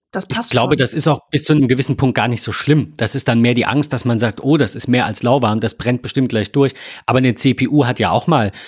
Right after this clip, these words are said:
Speaker 2: ihre siebzig, achtzig, neunzig, hundert Grad und da
Speaker 1: Mhm.
Speaker 2: brennt nix durch. Also das Material ist ja dafür auch, klar soll dein, dein Hub <laughs> natürlich nicht siebzig Grad haben und du fasst den an, aber wenn die mal wärmer werden,
Speaker 1: <laughs>
Speaker 2: dann macht das jetzt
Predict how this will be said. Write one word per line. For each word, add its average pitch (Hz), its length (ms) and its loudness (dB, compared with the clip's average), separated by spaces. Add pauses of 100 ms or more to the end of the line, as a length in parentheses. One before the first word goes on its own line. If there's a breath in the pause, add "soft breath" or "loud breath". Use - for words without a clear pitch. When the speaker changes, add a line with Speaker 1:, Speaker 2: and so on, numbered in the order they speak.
(200 loud breath)
Speaker 2:
ihre 110 420 2
siebzig, 113 460 -2
achtzig, 110 320 -4
neunzig, 107 460 0
hundert 117 320 2
Grad 104 320 -2
und 107 240 -2
da 104 60 0
Speaker 1:
Mhm. 101 80 0
Speaker 2:
brennt 104 280 0
nix 110 240 -2
durch. 101 320 0
Also 101 160 -6
das 104 220 0
Material 107 480 0
ist 120 160 -4
ja 110 100 2
dafür 113 380 0
auch, 113 240 -4 (540 soft breath)
klar 135 300 0
soll 120 220 2
dein, 110 380 0
dein 120 260 0
Hub 151 160 0
<laughs> - 0 -
natürlich 139 480 0
nicht 131 320 0 (220 soft breath)
siebzig 139 400 -2
Grad 135 240 0
haben 107 180 2
und 104 100 0
du 107 40 -2
fasst 113 260 -4
den 101 140 -2
an, 127 160 2
aber 95 200 0
wenn 107 140 2
die 113 80 2
mal 101 200 2
wärmer 104 300 2
werden, 107 200 2
Speaker 1:
<laughs> - 480 -10
Speaker 2:
dann 98 160 0
macht - 220 -2
das 113 200 -2
jetzt - 380 -2